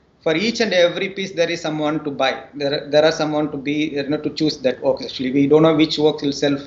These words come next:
first or which will be, you know, won't sell, or we can't judge like that. They come, they have with a certain budget, they may have certain ideas, they like it, they'll buy.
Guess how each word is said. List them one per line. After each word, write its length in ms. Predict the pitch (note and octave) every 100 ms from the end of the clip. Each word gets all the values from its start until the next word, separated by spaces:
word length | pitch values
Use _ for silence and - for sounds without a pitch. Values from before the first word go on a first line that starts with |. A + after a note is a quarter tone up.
| -
first 320 | D3+ C3+ - -
or 160 | C#3 C3+
which 200 | C#3+ D3
will 140 | C#3
be, 180 | B2+ C3+
you 60 |
know, 160 | C3 - - - - -
won't 220 | C#3+ C#3+
sell, 260 | D3 C#3+ C#3+
or 140 | C3+
we 100 | C3+
can't 340 | C3+ D#3 D3+ -
judge 220 | D3 C#3+
like 200 | C3 -
that. 220 | A#2 - _ _ _ _ _ _
They 180 | B2+ C3+
come, 380 | C#3 F#3 G3+ E3
they 120 | D#3+
have 200 | D#3+ F3+
with 140 | E3+ E3
a 20 |
certain 340 | - D#3 E3+
budget, 540 | D#3 D#3 E3+ F#3 F#3 -
they 140 | D3
may 180 | D3+ E3
have 320 | E3 E3 E3+
certain 320 | - D3 D3+
ideas, 400 | D3 C#3+ D#3+ F3+
they 160 | - C#3
like 240 | C#3 C#3+
it, 180 | F3+ F3+
they'll 140 | C3+
buy. 300 | B2 A#2+ G#2+